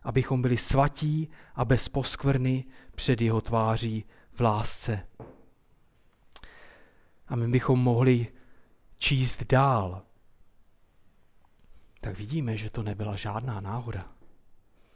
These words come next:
To bylo boží rozhodnutí. Svatí, Bůh vás miloval před založením světa. Miluje vás a bude milovat stále. Bratři a sestry, takový je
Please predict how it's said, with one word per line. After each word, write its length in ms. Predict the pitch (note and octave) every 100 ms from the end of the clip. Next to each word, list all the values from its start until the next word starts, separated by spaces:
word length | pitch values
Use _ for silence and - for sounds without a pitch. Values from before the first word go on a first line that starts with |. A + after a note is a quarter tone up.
| _ _ _ - _ -
To 120 | -
bylo 280 | G#2+ G2+ F#2+ - - - -
boží 360 | - A#2+ A#2 A2
rozhodnutí. 680 | A#2 A2+ C3 A#2 - G#2 G2 - - - -
Svatí, 400 | - D3 D#3+ B2+
Bůh 500 | A#2 D#3+ A3 A3 C3+
vás 460 | C3+ C#3+ D3+ -
miloval 600 | C3+ C3 A#2 G#2 F#2 F#2 - _ -
před 260 | - A#2+ G#2
založením 500 | A#2+ A#2+ A2+ A#2+ A#2+
světa. 480 | - B2 - F#2 - - - -
Miluje 440 | C#3 C3+ E3+ F#3
vás 520 | D#3+ A2+ G#2 G#2+ - - - - - -
a 120 | B2+
bude 420 | A2 A#2+ A2+ G#2 - -
milovat 400 | - A2 G#2 G2+
stále. 500 | - - G#2+ G2+ G2 F#2+ - - -
Bratři 320 | B2 A#2+ -
a 60 | A#2
sestry, 380 | B2 - A#2+ A#2
takový 640 | - - D#3 A#2+ A2 - - _ _ -
je 300 | A#2+ G#2+ G2